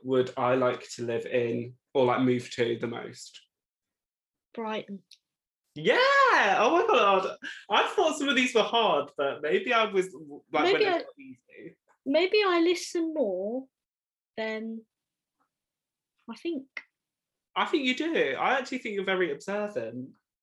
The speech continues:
Speaker 2: Maybe I'm quite observant. <laughs> Um,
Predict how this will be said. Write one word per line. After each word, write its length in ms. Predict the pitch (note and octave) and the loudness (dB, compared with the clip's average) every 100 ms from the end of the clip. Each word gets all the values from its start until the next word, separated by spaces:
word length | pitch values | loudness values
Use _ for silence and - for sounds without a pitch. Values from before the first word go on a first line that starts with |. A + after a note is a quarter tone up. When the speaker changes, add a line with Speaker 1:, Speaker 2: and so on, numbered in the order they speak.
| _ _ _ _ _ - | _ _ _ _ _ -10
Speaker 2:
Maybe 240 | B3+ C4+ | -8 -6
I'm 140 | C#4 D4+ | -6 -6
quite 220 | - G#3+ | -10 -10
observant. 640 | G#3 - G#3 G#3 G3+ G3 G3+ _ - _ - - - | -12 -14 -10 -10 -10 -16 -20 _ -20 _ -18 -12 -6
<laughs> 760 | C4+ D4+ D4+ C4+ C#4+ C4+ C#4 - _ - - - - - _ _ - | -2 0 0 0 -2 -4 -8 -12 _ -18 -16 -16 -18 -20 _ _ -8
Um, 520 | A#3 A3+ A3+ A3 A#3 | -6 -6 -6 -8 -12